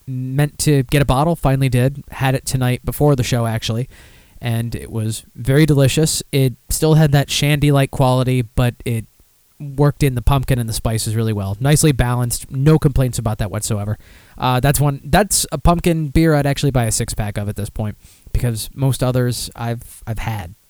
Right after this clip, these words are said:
I've had, and I don't know that I'd want a whole six-pack of them. And then the last, uh, single beer I got was, um,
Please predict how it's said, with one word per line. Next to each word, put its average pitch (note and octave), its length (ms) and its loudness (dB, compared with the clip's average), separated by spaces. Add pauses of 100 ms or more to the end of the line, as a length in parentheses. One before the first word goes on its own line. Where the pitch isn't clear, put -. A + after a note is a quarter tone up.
I've A2 140 -6
had, D3 480 -2
and B2+ 160 -4
I A#2 140 -2 (260)
don't B2+ 180 0
know C3 220 0
that B2 120 0
I'd A#2 120 -2
want A2+ 200 -4
a G#2 40 -2
whole G#2+ 120 -4
six-pack G2+ 460 -8
of F#2+ 60 -8
them. G2+ 100 -12 (1500)
And E3 100 -4
then A#3+ 80 0
the B3+ 80 6
last, D#3+ 760 2
uh, C3 260 4
single C3+ 380 2
beer A#2+ 280 2
I G#2+ 140 -4
got A2+ 300 0 (2000)
was, A#2+ 400 0
um, G#2+ 380 -2